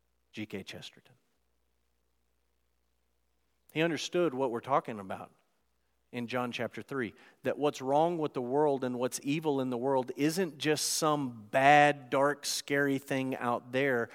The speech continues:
but it's actually us. The light came into the world and people loved the darkness more than the light. Why? Because their deeds were evil.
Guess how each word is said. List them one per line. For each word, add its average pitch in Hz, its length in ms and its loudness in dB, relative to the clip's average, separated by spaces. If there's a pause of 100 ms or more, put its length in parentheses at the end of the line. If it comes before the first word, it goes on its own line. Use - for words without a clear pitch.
(340)
but 131 120 -4
it's 127 180 -2 (120)
actually 127 840 2 (920)
us. - 600 -2 (1800)
The 120 80 -4
light 151 420 4
came 156 240 -2
into 147 220 -4
the 135 80 -4
world 139 340 -2
and 117 140 -8
people 156 440 -4
loved 135 360 2
the 123 80 -4
darkness 131 640 -4
more 131 320 -4
than 123 220 -6
the 117 100 -2
light. 117 400 0 (100)
Why? 123 400 0
Because 127 440 -8
their 113 200 -6
deeds 117 840 -6 (760)
were 110 220 -10
evil. 131 480 -4